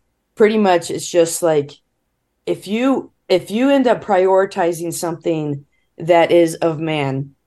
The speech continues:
like money or a concept, so, uh, you know, taking, taking these amazing scriptures and then putting them in a church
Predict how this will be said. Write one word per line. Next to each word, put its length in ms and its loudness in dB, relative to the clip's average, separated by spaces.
like 340 -2
money 480 -2
or 520 4
a 100 2
concept, 640 -2
so, 340 -2
uh, 200 0
you 220 -8
know, 200 -6
taking, 720 -6
taking 320 2
these 160 2
amazing 340 4
scriptures 520 -2
and 100 -2
then 80 -4
putting 280 0
them 160 -2
in 100 -4
a 80 -6
church 580 -4